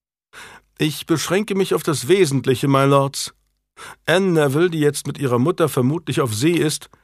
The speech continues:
hat dies vor ihrem Aufbruch geschrieben.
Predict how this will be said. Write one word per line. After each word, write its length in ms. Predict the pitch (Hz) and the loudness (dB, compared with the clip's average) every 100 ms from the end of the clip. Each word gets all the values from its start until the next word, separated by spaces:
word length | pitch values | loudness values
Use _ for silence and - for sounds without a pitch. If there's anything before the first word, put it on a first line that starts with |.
| - | -12
hat 220 | - 151 180 | -4 -4 -2
dies 220 | 175 - | -4 -4
vor 280 | - 180 156 | 0 0 0
ihrem 260 | 139 135 | -2 -2
Aufbruch 460 | - 143 - 120 113 | 0 0 0 -4 -4
geschrieben. 600 | - 120 143 123 101 87 | -4 -4 -2 -4 -4 -10